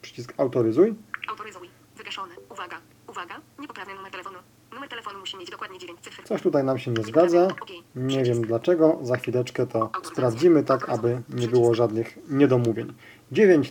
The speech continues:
Speaker 1: cyfr, czyli bez żadnego kodu, e, kraju i temu podobne. Prefiks, a następnie sześć cyfr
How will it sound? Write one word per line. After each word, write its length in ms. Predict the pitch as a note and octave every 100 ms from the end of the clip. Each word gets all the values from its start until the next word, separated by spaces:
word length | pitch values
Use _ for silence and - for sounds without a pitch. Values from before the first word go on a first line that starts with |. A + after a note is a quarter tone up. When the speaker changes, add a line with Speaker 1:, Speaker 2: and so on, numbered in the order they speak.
| -
Speaker 1:
cyfr, 260 | G3+ -
czyli 220 | - C#3
bez 180 | B2+ D3+
żadnego 320 | C3+ C3 A#2
kodu, 320 | A#2+ C3+ B2 B2 C3+ A#2+ A#2
e, 40 |
kraju 580 | - D3 F3+ E3 D#3 C3+
i 60 | -
temu 240 | - B2+
podobne. 540 | A#2 A#2 C#3 C3 C3 C3 _
Prefiks, 460 | - D#3+ D#3+ D3+ -
a 40 |
następnie 540 | C3 A#2 - A#2 - A#2
sześć 260 | - B2
cyfr 360 | - B2 A2 A#2+